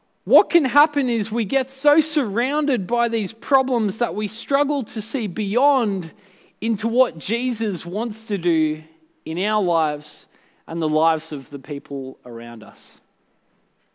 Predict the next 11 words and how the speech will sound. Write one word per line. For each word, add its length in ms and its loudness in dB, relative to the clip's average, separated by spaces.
And 180 4
the 60 8
problem 500 6
with 180 2
being 320 2
unable 420 2
to 100 2
see 320 0
beyond, 440 0
of 160 -2
course, 380 0